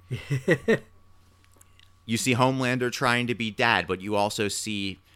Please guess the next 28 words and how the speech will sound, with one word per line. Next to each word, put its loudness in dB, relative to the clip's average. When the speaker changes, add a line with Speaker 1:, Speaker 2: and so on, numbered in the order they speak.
Speaker 2:
the -10
impact -2
of -4
these -6
superheroes -2
in -2
the 0
real -2
world -4
when -6
they -2
go -2
to -6
Vaultland, -6
and -4
how -2
the -8
boy 0
just -8
wanted -4
to -10
be -4
with 0
his -4
dad 2
and -8
his -12
dad's -2